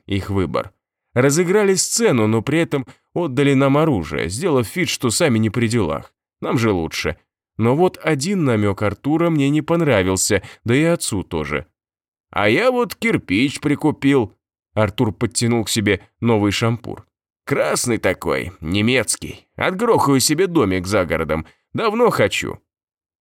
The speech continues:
"И, может, — проговорил отец, — даже пожить в нем еще успеешь". Мы вышли, и отец аж скрипнул зубами на выходе. "Кепкин гад, я так и думал", — тихо сказал он.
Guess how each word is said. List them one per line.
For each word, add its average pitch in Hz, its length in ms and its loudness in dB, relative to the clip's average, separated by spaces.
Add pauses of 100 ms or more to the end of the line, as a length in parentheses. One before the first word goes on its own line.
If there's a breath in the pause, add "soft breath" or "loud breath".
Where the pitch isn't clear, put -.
(180)
"И, 95 160 0
может, — 165 580 0 (220)
проговорил 104 500 2
отец, — 92 420 -2 (300)
даже 135 380 -2
пожить 113 580 0
в 139 60 -4
нем 135 220 2
еще 92 420 0
успеешь". - 720 -6 (1300)
Мы 139 200 4
вышли, 117 520 0 (180)
и 98 80 -2
отец 104 480 0
аж 104 160 -2
скрипнул 113 520 -2
зубами 107 460 0
на 90 200 0
выходе. 78 480 -6 (640)
"Кепкин 82 560 -4
гад, 78 300 -4
я 80 180 -6
так - 280 -8
и 110 40 -2
думал", — 80 520 -4 (320)
тихо 110 300 -2
сказал 92 420 -2
он. 80 280 -6